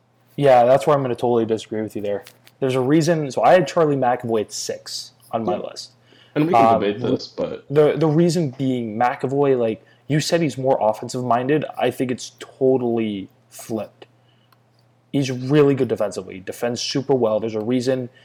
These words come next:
Speaker 1: he got really tough matchups with Chara. There's a reason he was given those matchups with Zdeno Chara. You know, they're, they're kinda other de-, offensively minded pair was the Torrey Krug and Brandon Carlo pairing, even though Brandon Carlo is much more defensive minded,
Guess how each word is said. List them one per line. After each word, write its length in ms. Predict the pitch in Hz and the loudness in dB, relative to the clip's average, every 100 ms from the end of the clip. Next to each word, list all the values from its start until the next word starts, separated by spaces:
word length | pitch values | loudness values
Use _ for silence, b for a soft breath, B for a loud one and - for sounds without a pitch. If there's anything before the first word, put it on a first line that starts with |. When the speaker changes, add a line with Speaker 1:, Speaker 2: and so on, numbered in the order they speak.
| b b b | b b b
Speaker 1:
he 100 | - | -2
got 180 | 131 113 | 0 2
really 180 | 117 123 | 2 2
tough 220 | 131 123 | 0 0
matchups 420 | 117 117 120 - | 2 2 2 -4
with 220 | 120 113 - | -4 -4 -2
Chara. 280 | 117 104 | -4 -2
There's 140 | 95 107 | -2 -4
a 60 | |
reason 300 | 107 117 120 | -2 0 -2
he 100 | 120 | -4
was 140 | 117 110 | -6 -4
given 260 | 123 113 | -4 -4
those 180 | 110 110 | -6 -6
matchups 480 | 110 104 98 98 - | -4 -4 -4 -8 -4
with 120 | 107 | -6
Zdeno 400 | 104 104 98 98 | -4 -6 -6 -8
Chara. 300 | - 98 90 92 | -8 -8 -10 -12
You 80 | |
know, 140 | 101 101 | -10 -6
they're, 200 | 104 101 B B B - | -6 -8 B B B 0
they're 140 | 135 | 0
kinda 520 | 120 131 127 127 120 - | 2 0 2 2 2 2
other 280 | 120 123 117 | 0 0 0
de-, 220 | 117 117 - _ _ - | -2 -4 -8 _ _ 2
offensively 500 | 117 - - 120 120 | 2 4 -2 -2 -2
minded 320 | 117 113 110 | 0 0 0
pair 160 | 110 110 | -2 -2
was 300 | 104 113 113 | 0 -4 -6
the 60 | |
Torrey 320 | - 117 110 98 | -6 -2 -2 -4
Krug 420 | - 107 104 104 | -8 -6 -4 -6
and 140 | 104 | -6
Brandon 260 | 107 104 98 | -4 -4 0
Carlo 320 | 120 117 92 | 0 0 -2
pairing, 320 | - 80 60 _ b b | -8 -10 -10 _ b b
even 180 | 120 117 | -2 0
though 80 | 107 | 0
Brandon 260 | 110 104 95 | 0 -2 -4
Carlo 280 | 101 98 | -8 -6
is 100 | 101 | -8
much 260 | 107 101 - | -8 -10 -10
more 140 | 98 98 | -12 -8
defensive 480 | 101 110 101 101 | -4 -2 -2 -4
minded, 420 | 98 98 101 98 | -6 -8 -8 -10